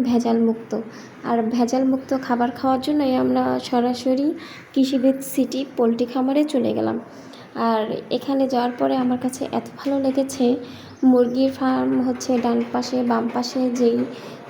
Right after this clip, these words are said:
জায়গাটা, এর মাঝখানে অনেকখানি ফাঁকা ছিল। আর এই ফাঁকা জায়গাগুলোর মধ্যেই হচ্ছে কদবেল গাছ, পেঁপে গাছ, লেবু গাছ ছিল। আর এই হচ্ছে সোনালি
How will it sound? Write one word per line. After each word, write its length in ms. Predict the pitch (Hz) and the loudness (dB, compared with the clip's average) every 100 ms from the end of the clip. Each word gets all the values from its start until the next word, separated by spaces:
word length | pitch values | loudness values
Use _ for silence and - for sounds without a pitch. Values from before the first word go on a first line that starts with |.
| - - 220 | -16 -8 0
জায়গাটা, 460 | 254 240 247 247 226 233 - | 2 2 0 -2 -2 -4 0
এর 140 | 254 254 | 2 4
মাঝখানে 480 | 233 240 - 277 277 - | 2 0 -4 -4 -2 0
অনেকখানি 400 | 254 269 - 262 - | -2 -2 -2 -4 -4
ফাঁকা 220 | - 233 226 | -4 -2 -4
ছিল। 160 | - 240 294 - - - - - - | -4 -2 -4 -6 -14 -14 -14 -6 -2
আর 80 | 247 | 0
এই 60 | 254 254 | 0 0
ফাঁকা 240 | 254 254 254 | -2 0 2
জায়গাগুলোর 480 | 247 247 247 254 254 247 | 2 2 2 4 4 4
মধ্যেই 320 | 240 240 262 262 | 2 2 2 2
হচ্ছে 220 | 247 262 233 240 | 0 0 0 2
কদবেল 320 | 233 240 226 226 | 2 2 2 2
গাছ, 200 | 226 226 - | -2 -4 -4
পেঁপে 260 | 240 226 226 240 | -2 0 2 2
গাছ, 160 | 220 226 - 233 | 0 -2 -4 0
লেবু 220 | 233 233 233 | 0 0 0
গাছ 140 | 220 - | -2 -2
ছিল। 160 | 233 254 - - - - - 247 | -2 -2 -4 -10 -16 -14 -2 4
আর 80 | 254 | 4
এই 80 | 254 262 | 4 0
হচ্ছে 380 | 254 - - 269 254 254 | -4 -4 0 2 2 2
সোনালি 360 | 262 247 254 | 2 2 2